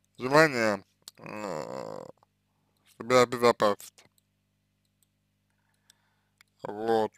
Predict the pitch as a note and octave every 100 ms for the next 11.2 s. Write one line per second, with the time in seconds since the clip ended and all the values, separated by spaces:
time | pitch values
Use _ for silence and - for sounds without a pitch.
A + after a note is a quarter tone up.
0 | - A2+ C#3 F#3 F#3 D3 C3+ A#2+ - D#3+
1 | D3 - D3 - F#3+ G3 F3+ - _ _
2 | _ _ _ _ _ _ _ _ _ _
3 | _ _ _ _ _ _ _ _ _ _
4 | _ _ C3 - - D3 A2+ A2+ - A#2
5 | C3 D#3+ F#3+ F3 A2+ A#2 B2 B2 A#2+ A#2
6 | A#2+ - D3 D#3 C3 B2 C3+ C3 - _
7 | _ _ _ _ _ _ _ _ _ _
8 | _ _ _ _ _ _ _ _ _ _
9 | - _ - - G1+ - - - - -
10 | - D3 C#3+ B2 A2 G#2+ G2 - G#2+ A#2+
11 | A#2 A2